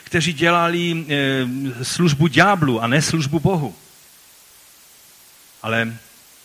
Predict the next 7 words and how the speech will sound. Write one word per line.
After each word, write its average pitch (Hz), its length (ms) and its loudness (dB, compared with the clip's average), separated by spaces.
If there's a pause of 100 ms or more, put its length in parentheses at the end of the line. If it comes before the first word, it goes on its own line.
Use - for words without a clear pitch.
(160)
je 110 120 -2
nám 113 140 0
ukázáno, 113 680 -4
že 101 420 -6 (520)
Bůh 135 220 0
je 127 120 -6
ten, 95 360 -8